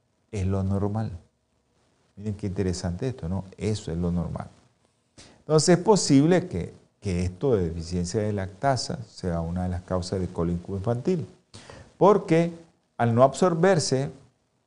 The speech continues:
o lo, la, la, la, la mala absorción de los carbohidratos, como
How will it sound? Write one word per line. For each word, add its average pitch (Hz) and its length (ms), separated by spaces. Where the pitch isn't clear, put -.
o 113 140
lo, 107 320
la, 101 320
la, 101 240
la, 101 260
la 98 140
mala 123 280
absorción 151 460
de 160 80
los 113 140
carbohidratos, 98 680
como 85 460